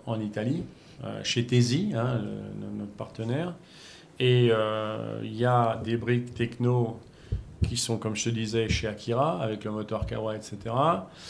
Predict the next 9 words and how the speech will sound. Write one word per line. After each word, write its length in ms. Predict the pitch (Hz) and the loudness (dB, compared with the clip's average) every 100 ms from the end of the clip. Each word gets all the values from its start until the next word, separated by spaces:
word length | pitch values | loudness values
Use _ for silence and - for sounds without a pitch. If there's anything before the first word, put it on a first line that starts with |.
| - - - - | -12 -12 -10 0
Euh, 840 | 120 113 113 110 107 110 110 113 - | 4 4 4 0 -2 -2 -4 -6 -8
et, 640 | - 123 120 120 131 127 123 | 0 4 4 4 2 4 4
et 100 | 123 - | 2 -8
je 160 | - - | 2 4
pense 380 | 107 151 160 - | 4 6 6 6
que 420 | 131 123 113 113 - - - - - - | 6 8 8 6 -6 -20 -20 -20 -20 -10
le 360 | - 107 113 113 | -4 2 4 4
premier 720 | 113 - - 135 139 139 120 | 2 -2 2 4 6 6 6
avion, 560 | 110 107 120 143 160 | 6 6 6 6 4